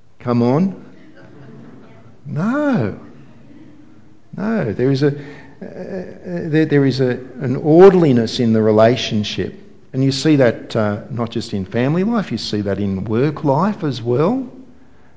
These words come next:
uh, where some are managers and some are not managers, and so on. And it's that order in relationship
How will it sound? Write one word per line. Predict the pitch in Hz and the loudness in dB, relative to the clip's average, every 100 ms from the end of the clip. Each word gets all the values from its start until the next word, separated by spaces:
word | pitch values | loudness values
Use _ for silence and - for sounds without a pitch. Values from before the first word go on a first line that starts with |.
| - - | -20 -14
uh, | 101 98 98 | -8 -6 -6
where | - 104 98 98 - - - | -4 -4 -2 -4 -6 -18 -18
some | - 120 117 | -4 0 2
are | |
managers | 107 110 135 151 175 170 | 2 2 0 -2 -6 -6
and | 98 92 | -10 -10
some | - 107 | -4 -2
are | 107 | 0
not | 107 143 147 | -2 -4 -6
managers, | 135 147 147 160 233 - - - - - - - - - - - - - - | -4 -4 -4 -6 -6 -8 -16 -20 -20 -20 -20 -20 -20 -20 -20 -20 -20 -20 -18
and | 101 | -14
so | - 104 104 | -8 -4 -4
on. | 147 185 - - - - - - - | -4 -6 -10 -20 -20 -20 -20 -16 -6
And | 156 | -4
it's | 156 | 0
that | 202 196 196 | 0 0 2
order | 165 190 160 | 6 6 6
in | 147 139 | 2 2
relationship | 123 120 170 190 196 165 - 98 - | 2 2 0 -2 -2 -4 -4 -6 -6